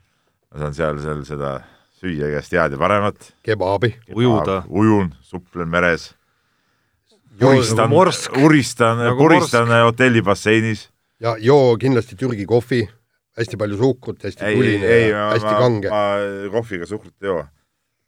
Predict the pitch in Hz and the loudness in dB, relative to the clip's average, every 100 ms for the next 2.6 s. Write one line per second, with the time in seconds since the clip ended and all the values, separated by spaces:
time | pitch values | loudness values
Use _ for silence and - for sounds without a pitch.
0 | _ _ _ 82 82 87 90 98 110 98 | _ _ _ -6 -2 0 0 0 -2 -2
1 | 90 - 101 85 85 87 98 107 - _ | -6 -6 -6 -6 -4 -2 -2 -4 -8 _
2 | 67 64 71 73 - | -16 -12 -10 -12 -14